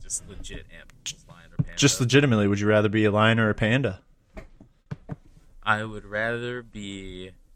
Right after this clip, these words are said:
Speaker 1: a panda because
Speaker 2: Panda.
Speaker 1: they sleep for twenty-three hours a day, and I like to sleep.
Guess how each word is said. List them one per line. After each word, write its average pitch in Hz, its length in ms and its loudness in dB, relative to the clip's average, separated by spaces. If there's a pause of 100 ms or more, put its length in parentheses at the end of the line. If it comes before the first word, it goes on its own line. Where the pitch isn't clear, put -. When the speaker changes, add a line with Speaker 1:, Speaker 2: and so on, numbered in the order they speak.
(540)
Speaker 1:
a 98 60 -16
panda 85 640 -8 (120)
because 87 300 -20
Speaker 2:
Panda. 143 400 -14
Speaker 1:
they 92 60 -18
sleep - 340 -10
for - 60 -20
twenty-three 85 440 -20
hours 85 520 -16
a 92 40 -20
day, 107 380 -10 (240)
and 87 380 -20 (420)
I 98 60 -12
like 104 100 -10
to - 80 -18
sleep. 160 220 -8